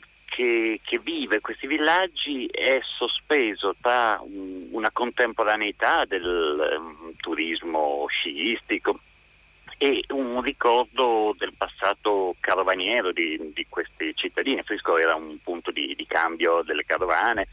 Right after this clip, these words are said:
eh, un passato minerario che, che ancora rimane, e quindi c'è qualche cosa che corrisponde molto agli stereotipi che noi abbiamo del, dell'America profonda.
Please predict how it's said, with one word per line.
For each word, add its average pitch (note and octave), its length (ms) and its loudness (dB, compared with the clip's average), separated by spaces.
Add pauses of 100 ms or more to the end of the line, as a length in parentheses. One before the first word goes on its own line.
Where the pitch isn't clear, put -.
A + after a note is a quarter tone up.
(400)
eh, G2+ 500 4
un A2 140 -4
passato A#2+ 440 0
minerario A2 840 2
che, F2+ 400 0
che F#2+ 80 -2
ancora G2+ 380 2
rimane, A2 540 0 (880)
e G4 180 -6
quindi G3 420 -2
c'è - 300 0 (220)
qualche D3 480 0
cosa F3 440 4 (680)
che - 160 0
corrisponde C#3 720 2
molto C#3+ 720 0
agli A2+ 420 0
stereotipi G2 1120 0
che F#2+ 160 -2
noi F2 220 2
abbiamo E2 520 0
del, D2+ 380 -6
dell'America D#2+ 640 0
profonda. D2+ 600 -2